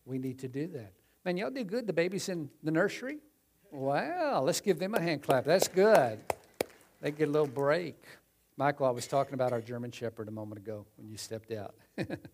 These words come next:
How they like to be close. God maybe is nudging you. Take a step. Do this. Respond to me. Give me your,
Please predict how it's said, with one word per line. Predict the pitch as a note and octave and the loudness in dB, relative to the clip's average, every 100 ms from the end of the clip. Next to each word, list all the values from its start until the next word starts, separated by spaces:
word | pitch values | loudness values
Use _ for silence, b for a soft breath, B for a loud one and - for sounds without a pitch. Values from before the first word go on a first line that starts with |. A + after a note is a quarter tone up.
| - - b b b b b - | -20 -20 b b b b b -10
How | A#2+ | -8
they | A#2 | -4
like | A#2+ A#2 A#2 | -4 -6 -8
to | |
be | A2 A2+ | -12 -12
close. | - A2 G2+ G2 - - - _ b b b b C#3+ | -12 -14 -14 -14 -10 -10 -10 _ b b b b 0
God | D3+ F3 F3+ | 4 4 4
maybe | F3+ E3+ | 2 2
is | D3 C3 | 0 -2
nudging | C3+ D3 E3 B2 C#3 B2+ | -2 -2 -2 -4 -6 -6
you. | A#2+ A#2+ G2+ | -6 -8 -10
Take | - D3 D#3 | -8 -6 -4
a | D#3+ | -2
step. | - - D3+ A#2 - B2+ | -2 0 0 0 -6 -4
Do | D#3+ | -2
this. | D#3 D#3+ A#2 - - | 0 0 0 -4 -6
Respond | B2+ - - C#3+ D3 | -6 -6 0 0 0
to | D3 | -2
me. | C#3 A#2+ | -4 -4
Give | A#2 D#3 | -2 0
me | F3 | 0
your, | E3 D#3 | 2 0